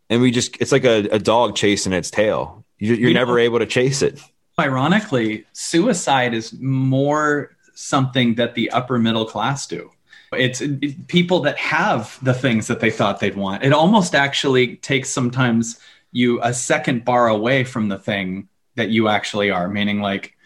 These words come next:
Speaker 2: now you're stuck to the abundance externally and you have no feeling connected to your soul.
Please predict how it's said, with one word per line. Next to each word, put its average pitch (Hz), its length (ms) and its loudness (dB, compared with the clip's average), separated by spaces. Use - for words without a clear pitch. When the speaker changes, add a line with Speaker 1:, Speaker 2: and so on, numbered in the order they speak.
Speaker 2:
now 123 320 2
you're 123 180 2
stuck - 580 -2
to 139 140 0
the 113 160 2
abundance 101 560 0
externally 101 560 -2
and 101 140 -2
you 104 60 -2
have 104 220 -4
no 123 420 2
feeling 104 580 -2
connected 95 500 -4
to 98 80 -6
your 87 140 -4
soul. 90 360 -8